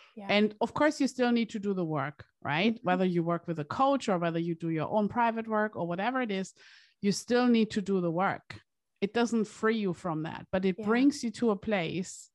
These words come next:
Speaker 2: where you can do it.
Speaker 1: Yeah, yeah, that feels so accurate. Yeah. Um,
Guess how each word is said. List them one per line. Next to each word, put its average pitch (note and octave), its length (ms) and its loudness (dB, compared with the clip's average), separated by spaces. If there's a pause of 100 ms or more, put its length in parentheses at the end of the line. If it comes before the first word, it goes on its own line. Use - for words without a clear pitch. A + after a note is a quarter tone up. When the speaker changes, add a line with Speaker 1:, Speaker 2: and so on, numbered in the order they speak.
(100)
Speaker 2:
where F#3 100 2
you F#3 160 2
can E3+ 240 -2
do E3 200 -4
it. - 220 -12 (240)
Speaker 1:
Yeah, G3 360 -10 (260)
yeah, F#3+ 220 -12 (260)
that G3 220 -18
feels G3 260 -14
so G3 260 -12
accurate. - 600 -14 (580)
Yeah. G#3 240 -12 (1700)
Um, C4+ 500 2